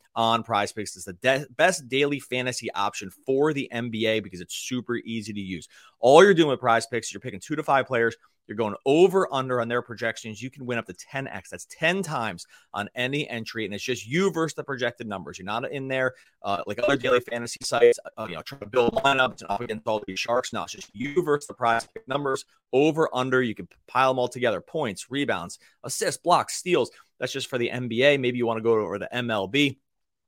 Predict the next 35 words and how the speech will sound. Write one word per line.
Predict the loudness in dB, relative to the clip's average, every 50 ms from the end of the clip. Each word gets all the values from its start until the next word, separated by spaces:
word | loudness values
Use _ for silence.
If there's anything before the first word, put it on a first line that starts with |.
| _ _ -2
Also, | 2 2 2 2 2 -2
you | -2 -4 -4
can | -6 -10 -12
combine | -10 -10 -10 -4 -2 0 2 2 2 0 0 -2
sports | -6 -8 -4 -2 0 0 0 -2 -6 -12 -14 -20 -20 _ _
to | -4 -2
get | -2 0 0
those | -2 -2 -2
players | -2 -2 0 2 2 0 -2
in | -4 -2
there. | 0 0 0
So | 0 -2 -8
it's | -10 -8 -6
not | 0 2 2 2 2 -2 _
just | -4 -4 -4 -4
for | -6 -6
N | -6 -6 -6 -2
B | 0 2
A. | 2 2 2 2
N | 0 -4
F | -4 -4 -2
L | -2 -2 -2
time | -2 -2 -4 -4 -4 -4 -6 -12 -20 _ _ _
comes | -6 -4 -4 -4 -2
around, | 2 2 4 4 2 0 -2
you | -6
throw | -6 -6 -6 -2 0
that | 0 0 0 0 -4
in | -8 -10 -8 -8 -10
as | -12 -14 -8 -4
well | -2 -2 -2 -2
for | -4 0 4 8 8 8 8 8
a | 4 0
limited | 0 0 0 2 2 2 2 -2
time. | -4 -8 -8 -8 -10